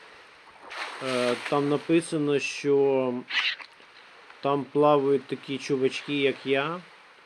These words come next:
акули. Та треба або обережно купатися, або зовсім не лізти у воду.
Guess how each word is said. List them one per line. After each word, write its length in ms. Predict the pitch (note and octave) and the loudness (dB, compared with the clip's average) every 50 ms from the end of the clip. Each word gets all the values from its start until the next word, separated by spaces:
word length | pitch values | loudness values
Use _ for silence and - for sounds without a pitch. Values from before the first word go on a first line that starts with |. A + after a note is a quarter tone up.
| - - | -16 -10
акули. 540 | C#3 B2 A2+ - - B2 A#2 A2 G2+ F#2+ F2+ F2 G2 - - - - - - - - - - - - - - - | -8 -8 -6 -4 -4 -2 -2 -2 -2 -4 -6 -10 -16 -20 -20 -20 -20 -20 -20 -20 -20 -20 -20 -20 -20 -18 -6 -2
Та 180 | B2+ B2+ B2 | 0 0 0
треба 840 | B2 - C#3 C3+ C#3 C3 B2+ B2+ C3 C3 C3 B2+ B2+ B2 B2 A#2+ - | 0 0 2 2 2 2 0 0 0 2 2 2 2 2 0 0 -2
або 360 | B2 B2 A#2+ B2 C3+ C#3+ D3 | -4 -6 -4 -2 0 2 2
обережно 840 | C#3 B2+ A#2+ C#3 C#3+ D3 D#3+ F#3 F#3 E3+ D#3 D3 C#3+ C#3 C3+ B2+ A#2+ | 2 2 2 2 4 6 6 4 4 2 -2 -2 -2 0 0 -2 -2
купатися, 760 | - - B2 - - C3 B2 A#2 - A2+ - - - A#2+ A#2 | -4 -6 -8 -2 0 2 2 2 0 -4 -10 -8 -6 -6 -6
або 340 | A2+ A2 A2+ B2 C3 C3+ B2 | -6 -6 -6 -2 -2 -2 -2
зовсім 640 | A#2 B2 D3 D#3+ E3 E3 - - - C#3 C3 B2+ | 0 0 0 0 0 -2 -4 -6 -6 -4 -2 -2
не 100 | B2 B2 | -2 -2
лізти 360 | A#2 A#2+ A#2+ A2 - - B2 | -2 -4 -6 -6 -6 -6 -4
у 160 | A#2+ A#2 A2+ | -4 -4 -4
воду. 380 | G#2+ G#2+ G#2+ G2+ G2 F#2 F#2 | -4 -4 -6 -6 -6 -8 -12